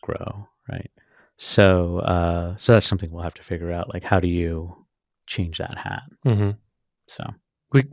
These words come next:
Speaker 2: sort of touched on it, but how, how did Kickstarter and slash or three D printing change the work you're doing at, uh,
Speaker 1: At Stage Two?
Speaker 2: At Stage Two.
Speaker 1: Well, it just, <sighs> it just brought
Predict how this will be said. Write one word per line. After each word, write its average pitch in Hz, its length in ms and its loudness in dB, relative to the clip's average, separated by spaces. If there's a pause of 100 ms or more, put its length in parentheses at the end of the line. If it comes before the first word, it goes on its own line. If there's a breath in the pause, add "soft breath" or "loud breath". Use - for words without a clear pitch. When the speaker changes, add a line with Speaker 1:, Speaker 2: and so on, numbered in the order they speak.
Speaker 2:
sort 139 280 6
of 143 100 4
touched - 300 4
on 127 100 6
it, 139 140 2
but 117 200 4
how, 131 440 4 (320)
how 120 160 6
did 123 180 4 (540)
Kickstarter 135 760 8 (880)
and 113 380 6
slash 110 320 4
or 110 160 10
three 107 240 6
D 104 100 8
printing 101 440 4
change 98 520 0 (760)
the 117 80 8
work 104 220 8
you're 107 140 8
doing 98 300 6
at, 95 240 -4 (680)
uh, 110 240 -2
Speaker 1:
At 120 80 6
Stage - 320 0
Two? 113 80 2
Speaker 2:
At 113 140 0
Stage 110 340 4
Two. 107 300 4
Speaker 1:
Well, 214 120 10
it 214 100 4
just, - 340 2
<sighs> - 40 -16
it - 440 -2
just - 260 -4
brought 113 300 6